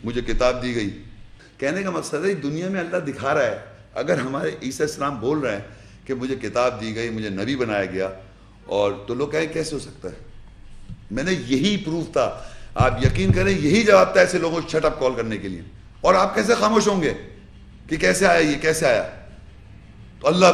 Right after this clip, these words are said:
اللہ کی طرف بات کر دی کہ میں اللہ کا بندہ ہوں، اللہ کا نو-، بندہ ہوں، نو-، عبد ہوں، مجھے کتاب دی گئی، مجھے نبی بنایا گیا، اور مجھے جہاں کہیں بھی برکت والا ہے، اور مجھے وصیت کی کہ میں صلاۃ قائم کروں۔ وَأَوْصَانِي بِالصَّلَاةِ،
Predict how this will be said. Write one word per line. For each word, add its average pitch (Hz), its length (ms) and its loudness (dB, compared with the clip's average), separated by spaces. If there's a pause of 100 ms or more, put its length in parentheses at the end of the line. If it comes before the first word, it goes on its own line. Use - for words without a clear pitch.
(100)
اللہ 160 220 4 (140)
کی 175 80 -8
طرف 156 200 0
بات 131 220 2
کر 151 100 0
دی 185 120 -2
کہ 180 120 -4
میں 160 140 -2
اللہ 147 140 0
کا 143 140 0
بندہ 139 300 0
ہوں، 196 160 2
اللہ 156 200 2
کا 131 160 -2
نو-، 135 340 -4
بندہ 131 220 -4
ہوں، 165 120 0
نو-، 127 220 -4
عبد 135 240 0
ہوں، 214 120 2 (280)
مجھے 135 180 -2
کتاب 139 420 0
دی 185 100 -2
گئی، 190 80 6
مجھے 156 220 0
نبی 131 240 -2
بنایا 180 260 2
گیا، 202 180 2 (360)
اور 143 120 0
مجھے 185 460 6 (280)
جہاں 165 260 6
کہیں 233 140 8
بھی 220 100 4
برکت 185 580 2
والا 202 160 4
ہے، 208 40 2
اور 180 140 -2
مجھے 185 240 2 (100)
وصیت 185 400 0
کی 226 120 0
کہ 220 100 -2
میں 220 140 0
صلاۃ 208 420 4
قائم 220 220 4
کروں۔ 170 200 2 (920)
وَأَوْصَانِي 175 680 4
بِالصَّلَاةِ، 175 520 2